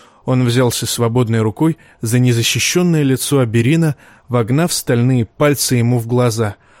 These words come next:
«А уж потом изнасиловал её!» Его кулак вошёл в рот Дарницы, ломая зубы. «А после разбил ей башку!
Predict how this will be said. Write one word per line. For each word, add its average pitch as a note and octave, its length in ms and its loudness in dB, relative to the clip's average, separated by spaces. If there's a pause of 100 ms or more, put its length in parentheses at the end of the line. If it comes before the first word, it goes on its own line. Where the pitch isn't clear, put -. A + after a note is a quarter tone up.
(200)
«А B2 220 0
уж B2 320 0
потом A2+ 580 0
изнасиловал G#2+ 1000 0
её!» G2+ 520 -2 (640)
Его B2 260 2
кулак E3 380 2
вошёл D3+ 440 2
в C3 80 -2
рот C#3 260 0
Дарницы, C#3 640 0
ломая B2 380 0
зубы. G#2+ 440 -2 (520)
«А A2+ 220 -4
после B2 800 0
разбил A#2+ 600 0
ей A#2 320 -2
башку! G#2+ 840 -4